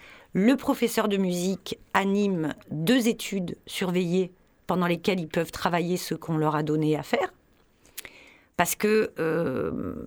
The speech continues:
les principaux de collèges qui se sont succédés à Versailles depuis qu'on travaille avec eux ont été tous unanimes,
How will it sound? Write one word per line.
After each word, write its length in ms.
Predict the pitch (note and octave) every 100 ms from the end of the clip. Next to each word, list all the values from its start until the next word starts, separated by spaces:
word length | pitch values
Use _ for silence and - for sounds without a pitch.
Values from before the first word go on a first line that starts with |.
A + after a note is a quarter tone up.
| - -
les 280 | D3 F#3 G#3
principaux 680 | - A3+ G3+ - G3 G3 G#3
de 100 | F#3
collèges 400 | F3+ F#3 F#3+ -
qui 120 | F3+
se 140 | -
sont 180 | D#3 F3
succédés 500 | - F3 - F3 E3+
à 60 | F3+
Versailles 400 | D#3+ - D#3+ D#3+
depuis 260 | D3 -
qu'on 340 | - D3+ D3 C#3+
travaille 300 | - - D#3
avec 340 | D3 C#3 -
eux 220 | F3 B3+ - - - - - - - - -
ont 160 | F#3 F3+
été 260 | F3+ F3+
tous 240 | D#3+ G#3 -
unanimes, 640 | G3+ F3+ F3+ A3+ B3 G#3+